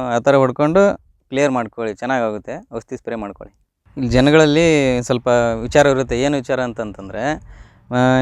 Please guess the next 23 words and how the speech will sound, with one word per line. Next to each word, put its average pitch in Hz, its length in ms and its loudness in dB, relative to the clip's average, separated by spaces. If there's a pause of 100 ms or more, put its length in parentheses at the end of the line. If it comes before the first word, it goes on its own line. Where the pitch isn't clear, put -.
(160)
ಇದನ್ನೇ 156 280 4
ಯಾಕೆ 165 160 6
ಹೊಡಿಬೇಕು, 139 540 0 (1160)
ಅದು 131 120 -2
ಇದ್ರ 131 440 2
ಜೊತೆಗೆ 139 300 2
ಇದನ್ನ 135 140 2
ಯಾಕೆ 131 140 0
ಹೊಡಿಬೇಕು, 113 600 -4
ಇದನ್ನೇ, 135 520 0
ಇದನ್ನ 143 220 2
ಇದನ್ನು 147 220 2
ಕಾಂಬಿನೇಷನ್ 135 420 0
ಯಾಕೆ 117 120 -2
ಮಾಡಬೇಕು 110 480 -6
ಅನ್ನೋದಾದರೆ, 120 800 0 (500)
ಇದು, 180 340 6 (840)
ಆ, 127 160 0
ಚಮಕಿಲ್ಲ 151 440 2
ಅಂಥೇಳಿ. 139 580 0
ಚಮಕಿಲ್ಲ 156 400 0
ಯಾಕಪ್ಪ 156 480 6
ಅಂತಂದರೆ 123 680 -2